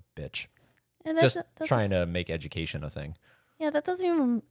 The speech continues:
Speaker 2: I mean, yeah, I get it, but it doesn't, it
Speaker 1: It's
Speaker 2: didn't
Speaker 1: just
Speaker 2: bother me that much.
Speaker 1: Yeah. Well, that's why it's least favorite. It's,
Speaker 2: Yeah, yeah,
Speaker 1: you know what I
Speaker 2: yeah,
Speaker 1: mean?
Speaker 2: yeah,
Speaker 1: We,
Speaker 2: yeah,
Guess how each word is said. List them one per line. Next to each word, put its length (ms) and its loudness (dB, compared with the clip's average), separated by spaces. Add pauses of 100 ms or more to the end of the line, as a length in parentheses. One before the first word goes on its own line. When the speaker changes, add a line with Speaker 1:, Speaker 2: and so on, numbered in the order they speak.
(140)
Speaker 2:
I 40 2
mean, 300 6
yeah, 200 8
I 80 4
get 260 4
it, 160 -4
but 120 2
it 220 0
doesn't, 280 0 (340)
it 80 -2
Speaker 1:
It's 60 8
Speaker 2:
didn't 100 8
Speaker 1:
just 60 0
Speaker 2:
bother 260 2
me 100 -2
that 120 -2
much. 380 -8
Speaker 1:
Yeah. 220 -2 (220)
Well, 120 2
that's 160 -2
why 80 6
it's 120 -2
least 340 -4
favorite. 420 -6
It's, 320 -12
Speaker 2:
Yeah, 260 0
yeah, 180 0 (160)
Speaker 1:
you 80 2
know 60 6
what 80 8
I 20 4
Speaker 2:
yeah, 100 4
Speaker 1:
mean? 40 2 (200)
Speaker 2:
yeah, 40 0
Speaker 1:
We, 80 4
Speaker 2:
yeah, 80 0